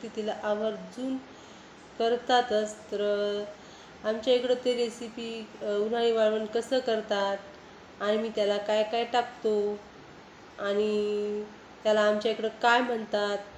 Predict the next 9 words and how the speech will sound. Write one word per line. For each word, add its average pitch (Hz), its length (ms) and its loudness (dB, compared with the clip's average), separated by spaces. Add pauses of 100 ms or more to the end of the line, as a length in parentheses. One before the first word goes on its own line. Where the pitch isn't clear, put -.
(260)
हे 233 120 0
सगळं 226 520 2
आजच्या 220 440 2
व्हिडिओमध्ये 208 480 0
आहे. 214 420 0
तर 202 200 -4
व्हिडिओ 196 260 -2 (100)
शेवटपर्यंत 202 680 -4
बघा 208 520 0